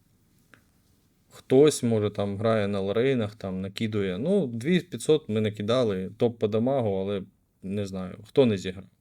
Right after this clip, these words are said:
Команда не зіграла. Ну, може, команда не зіграла. А тут, друзі, карта, е,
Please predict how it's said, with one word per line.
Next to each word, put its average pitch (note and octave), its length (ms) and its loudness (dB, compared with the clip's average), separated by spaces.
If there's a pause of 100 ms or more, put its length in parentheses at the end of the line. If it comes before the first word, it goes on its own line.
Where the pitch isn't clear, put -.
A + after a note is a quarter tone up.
(560)
Команда C#3+ 400 0
не G2 120 -2
зіграла. G2 580 -10
Ну, E3+ 280 -4
може, C3 240 0
команда F#2+ 420 -8
не F#2+ 120 -10
зіграла. G2 420 -12 (2500)
А G#2+ 80 -8
тут, G3 220 2
друзі, C#3 540 4
карта, A#2+ 380 2
е, G#2+ 60 -6